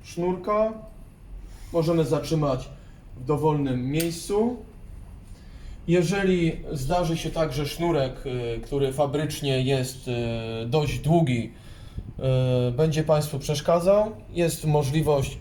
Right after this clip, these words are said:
otwarcia uchwytu, obcięcia sznurka. Należy zawiązać tylko duży supełek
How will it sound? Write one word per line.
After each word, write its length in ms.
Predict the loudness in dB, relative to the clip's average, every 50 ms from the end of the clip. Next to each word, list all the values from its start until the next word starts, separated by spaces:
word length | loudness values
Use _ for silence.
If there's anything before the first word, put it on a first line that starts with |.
| -14 -16 -18 -18 -18 -12 -6 -2
otwarcia 640 | -2 0 2 4 4 4 4 2 2 2 2 2 2 0 -2 -6 -10 -14 -18 -20 -20 -20 -18 -12 -10
uchwytu, 680 | -10 -6 0 2 2 2 2 2 2 2 2 0 -2 -6 -12 -16 -18 -20 -20 -20 -20 -20 -20 -20 -20 -20 -20 -20 -14 -6 0
obcięcia 500 | 0 0 2 2 0 0 0 4 2 2
sznurka. 640 | 2 4 4 4 4 4 4 4 4 4 4 2 0 -2 0
Należy 360 | 4 4 6 6 4 2 2
zawiązać 560 | 4 4 4 4 4 4 4 4 2 2 2
tylko 420 | -2 -4 0 2 2 2 2 0 -2 -10 -12 -12 -12 -10 -6
duży 340 | 0 0 2 2 2 0 0
supełek 680 | 0 0 4 6 6 8 8 6 4 4 0 -2 -10